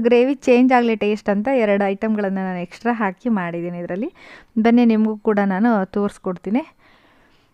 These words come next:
ಏನಂತ ಹೇಳ್ಬಿಟ್ಟು. ಈ ಹಿಂದೆ ವಿಡಿಯೋನ ನೋಡದೇ ಇದ್ದರೆ ಆ ಗ್ರೇವಿಯನ್ನು ಮಾಡೋದು ಹೇಗೆ ಅಂತೇಳಿ ದಯವಿಟ್ಟು ಆ ವಿಡಿಯೋ ಹೋಗಿ ನೋಡಿ. ಮೇಲೆ ನಾನು ಆ ರೀತಿ ಪಿಕ್ಚರನ್ನು, ಬರೀ ಖಾಲಿ ಮೊಟ್ಟೆ ಪಿಕ್ಚರನ್ನು ನಾನು ಹಾಕಿದ್ದೀನಿ ನನ್ನ ವಿಡಿಯೋದಲ್ಲಿ. ಅದು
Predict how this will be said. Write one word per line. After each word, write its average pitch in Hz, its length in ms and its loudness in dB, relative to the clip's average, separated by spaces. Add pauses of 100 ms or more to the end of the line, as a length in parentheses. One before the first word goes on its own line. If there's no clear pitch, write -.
(360)
ಏನಂತ 190 320 -2
ಹೇಳ್ಬಿಟ್ಟು. 190 420 -2 (640)
ಈ - 20 4 (120)
ಹಿಂದೆ 285 240 6
ವಿಡಿಯೋನ 240 400 4 (180)
ನೋಡದೇ 208 320 0
ಇದ್ದರೆ 220 320 0 (140)
ಆ 208 40 2
ಗ್ರೇವಿಯನ್ನು 214 540 2
ಮಾಡೋದು 202 420 -2
ಹೇಗೆ 202 280 0
ಅಂತೇಳಿ 196 360 -4
ದಯವಿಟ್ಟು 202 380 -2 (160)
ಆ 247 40 2 (120)
ವಿಡಿಯೋ 220 260 2
ಹೋಗಿ 202 300 -2
ನೋಡಿ. 247 340 2 (140)
ಮೇಲೆ 247 280 4 (100)
ನಾನು 220 140 2 (140)
ಆ 208 120 4
ರೀತಿ 214 280 -2
ಪಿಕ್ಚರನ್ನು, 214 560 0
ಬರೀ 214 200 0 (200)
ಖಾಲಿ 214 420 2
ಮೊಟ್ಟೆ 208 240 -2
ಪಿಕ್ಚರನ್ನು 196 580 -4
ನಾನು 190 200 -8
ಹಾಕಿದ್ದೀನಿ 190 440 -4 (100)
ನನ್ನ 185 140 -4 (100)
ವಿಡಿಯೋದಲ್ಲಿ. 175 460 -4 (600)
ಅದು 226 120 0